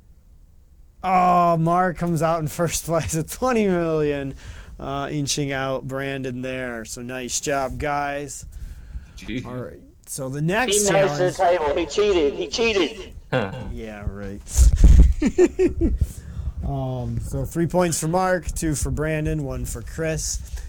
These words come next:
Speaker 1: The next tournament, you guys, the password is still the same. Uh, you're
Speaker 2: Okay.
Speaker 1: gonna look for Soroka James in the, in the active tournaments. It's under, uh, Fishtails you guys are playing.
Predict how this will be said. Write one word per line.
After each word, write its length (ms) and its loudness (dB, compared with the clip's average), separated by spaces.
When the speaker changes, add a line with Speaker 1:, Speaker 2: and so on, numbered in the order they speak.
Speaker 1:
The 200 -4
next 420 -2
tournament, 480 0
you 120 -2
guys, 420 -4
the 180 -8
password 460 -6
is 100 -4
still 260 -4
the 100 -6
same. 580 -4
Uh, 280 -8
you're 120 -2
Speaker 2:
Okay. 80 -4
Speaker 1:
gonna 160 -2
look 260 2
for 220 -4
Soroka 800 0
James 1080 0
in 200 -10
the, 280 -10
in 100 -12
the 260 -14
active 460 -14
tournaments. 500 -14
It's 200 -12
under, 420 -6
uh, 140 -10
Fishtails 800 -10
you 60 -16
guys 200 -12
are 40 -14
playing. 380 -18